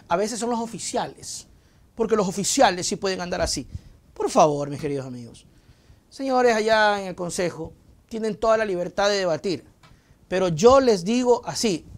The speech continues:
no sirve de nada. Más bien me parece un tema absurdo,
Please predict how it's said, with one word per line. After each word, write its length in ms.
no 560
sirve 420
de 120
nada. 280
Más 120
bien 160
me 80
parece 320
un 100
tema 260
absurdo, 760